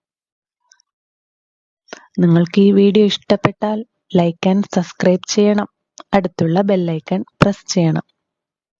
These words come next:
Thank you. മറ്റു ചില ഡ്രസ് കളക്ഷൻ ഫോട്ടോസ് കൂടി ഞാനിവിടെ ചേർക്കുകയാണേ.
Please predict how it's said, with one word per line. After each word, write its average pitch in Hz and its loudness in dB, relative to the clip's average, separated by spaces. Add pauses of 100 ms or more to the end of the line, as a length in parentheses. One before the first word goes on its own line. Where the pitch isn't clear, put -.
(100)
Thank 214 0
you. 214 2 (1600)
മറ്റു 202 2
ചില 233 2
ഡ്രസ് 196 -4 (100)
കളക്ഷൻ 202 0
ഫോട്ടോസ് 190 -2
കൂടി 196 0 (500)
ഞാനിവിടെ 190 2 (420)
ചേർക്കുകയാണേ. 190 0